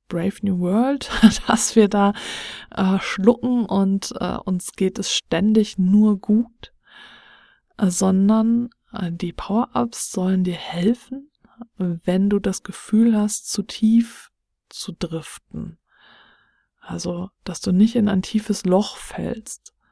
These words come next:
Es geht wirklich darum, für dich herauszufinden, wie du deine Balance schaffst, zwischen den Gefühlen zu fühlen und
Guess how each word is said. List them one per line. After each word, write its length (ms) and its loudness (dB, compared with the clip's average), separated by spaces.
Es 160 -12
geht 320 -2
wirklich 360 2
darum, 580 2
für 320 0
dich 400 -2
herauszufinden, 1400 -2
wie 140 -8
du 120 -4
deine 320 2
Balance 520 0
schaffst, 520 -8
zwischen 600 -8
den 220 -2
Gefühlen 720 0
zu 160 -10
fühlen 600 -4
und 460 4